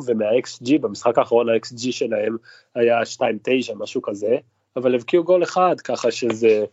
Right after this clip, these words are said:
הם כל כך underperforming, שזה מעצבן, כי הם כל, underperforming,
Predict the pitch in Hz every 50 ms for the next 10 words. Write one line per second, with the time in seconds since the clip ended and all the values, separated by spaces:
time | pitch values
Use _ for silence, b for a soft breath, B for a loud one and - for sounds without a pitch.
0 | b b b b b - 127 113 - 127 107 - - 147 - - 165 147 147 147
1 | 165 160 - - 139 120 - _ 147 151 165 151 131 123 135 151 185 202 220 -
2 | _ _ - - - 127 110 117 113 110 107 104 110 120 - 123 110 101 - -
3 | - - 123 143 170 190 196 190 185 180 - - 139 123 120 113 113 - - 123
4 | 123 123 - _ _ _ - 143 - - 151 151 151 175 170 151 - - 143 123
5 | - - 165 175 185 190 214 226 226 220